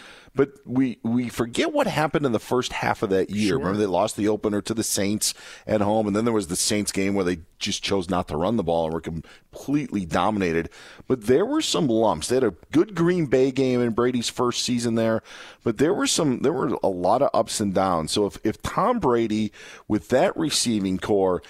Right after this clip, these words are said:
Speaker 1: and that coaching staff not being able to make it work, that's a lot to ask for Denver with a first-year head coach and a quarterback that is not up to Brady's level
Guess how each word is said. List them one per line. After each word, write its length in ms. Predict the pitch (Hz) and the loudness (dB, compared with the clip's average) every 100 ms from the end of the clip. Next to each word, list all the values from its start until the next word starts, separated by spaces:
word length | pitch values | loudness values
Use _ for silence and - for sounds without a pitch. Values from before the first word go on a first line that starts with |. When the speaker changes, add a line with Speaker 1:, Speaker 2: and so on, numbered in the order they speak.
| - | -12
Speaker 1:
and 240 | - 95 95 | -4 0 2
that 220 | 151 - | 2 0
coaching 420 | - 151 - 117 | 0 0 0 -2
staff 420 | - - 104 95 - | -2 0 2 0 0
not 260 | 107 107 | 0 0
being 220 | - 98 98 | 0 0 0
able 240 | 92 90 | 0 0
to 80 | 90 | -2
make 260 | 98 95 | 0 0
it 120 | 101 85 | -2 0
work, 360 | 95 98 - | 0 0 -2
that's 240 | - 175 269 | -2 0 2
a 60 | |
lot 340 | 160 107 117 - | 2 2 2 0
to 160 | 104 | 0
ask 300 | 92 95 - | 2 0 0
for 140 | - 90 | -4 -6
Denver 600 | 78 98 113 85 82 69 - - - | 0 0 0 0 -2 -2 -8 -16 -4
with 100 | 87 | -2
a 60 | |
first-year 560 | 90 - 131 - 127 120 | 0 0 0 0 0 2
head 220 | 110 113 | 2 0
coach 420 | 101 98 95 - - - - | 0 0 0 -4 -12 -20 -6
and 100 | 82 | -4
a 40 | |
quarterback 520 | - 123 127 117 113 - | 0 4 4 4 2 0
that 100 | 87 | 0
is 160 | 82 | 0
not 180 | 101 113 | 0 2
up 100 | 113 | 0
to 100 | - | -2
Brady's 320 | 90 98 90 | 0 0 0
level 340 | 85 87 87 | 0 0 0